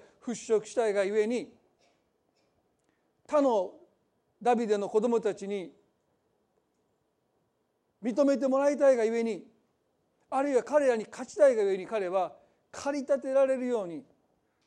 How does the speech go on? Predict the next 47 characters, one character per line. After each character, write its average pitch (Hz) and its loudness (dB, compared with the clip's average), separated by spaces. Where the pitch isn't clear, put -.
自 220 -4
分 214 -2
の 208 -2
偉 196 -4
大 208 2
さ 202 -4
を、 190 0
自 175 -6
分 202 -4
の 202 -4
価 220 -12
値 208 -10
を 185 0
証 208 0
明 208 -6
し - -14
よ 214 4
う 185 -6
と 175 -6
し - -16
て、 214 0
神 220 -2
が 208 0
求 214 -2
め 214 0
た 214 2
以 214 2
上 240 4
の 233 -2
神 220 -10
殿 208 -4
を - -2
神 214 -4
に 185 -8
捧 196 -4
げ 214 2
る 214 2
こ 208 -2
と 208 0
に 190 -8
よ 180 -6
っ - -10
て、 - -10
彼 196 -6
は 214 -2
逆 254 -2
に 247 -4